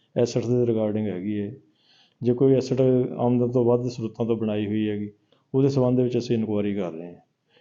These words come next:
ਇਨਕੁਆਇਰੀ ਦੇ ਦੌਰਾਨ ਜਿਹੜੇ ਇਹਨਾਂ ਦੀਆਂ ਫਰਮਾਂ ਨੇ ਜਾਂ ਇਹਨਾਂ ਦੇ ਹੋਰ ਮਤਲਬ ਜਿੱਥੇ-ਜਿੱਥੇ ਇਹਨਾਂ ਨੇ ਆਪਦੀ, ਅ, ਇਨਵੈਸਟਮੈਂਟ ਕੀਤੀ ਹੈਗੀ, ਉਹਦੀ ਵੈਰੀਫਿਕੇਸ਼ਨ ਤਕਰੀਬਨ ਅਸੀਂ ਲਗਭਗ ਕਰ ਚੁੱਕੇ ਹੈਗੇ। ਜਿਹੜੀ,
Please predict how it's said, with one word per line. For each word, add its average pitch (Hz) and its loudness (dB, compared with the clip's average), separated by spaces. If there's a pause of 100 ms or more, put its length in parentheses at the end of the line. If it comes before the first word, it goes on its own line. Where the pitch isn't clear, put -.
(140)
ਇਨਕੁਆਇਰੀ 127 2
ਦੇ 151 6
ਦੌਰਾਨ 131 2
ਜਿਹੜੇ 131 4 (340)
ਇਹਨਾਂ 131 2
ਦੀਆਂ 139 2
ਫਰਮਾਂ 123 0
ਨੇ 123 0
ਜਾਂ 117 0
ਇਹਨਾਂ 120 0
ਦੇ 117 2
ਹੋਰ 113 0
ਮਤਲਬ 110 -2
ਜਿੱਥੇ-ਜਿੱਥੇ 113 -6
ਇਹਨਾਂ 117 0
ਨੇ 117 -2 (460)
ਆਪਦੀ, 113 2
ਅ, - -4 (520)
ਇਨਵੈਸਟਮੈਂਟ 117 0
ਕੀਤੀ 113 -2
ਹੈਗੀ, 107 -4 (360)
ਉਹਦੀ 139 4
ਵੈਰੀਫਿਕੇਸ਼ਨ 135 2
ਤਕਰੀਬਨ 123 2
ਅਸੀਂ 120 2
ਲਗਭਗ 113 -4
ਕਰ 107 -4
ਚੁੱਕੇ - -10
ਹੈਗੇ। 110 -4 (580)
ਜਿਹੜੀ, 160 4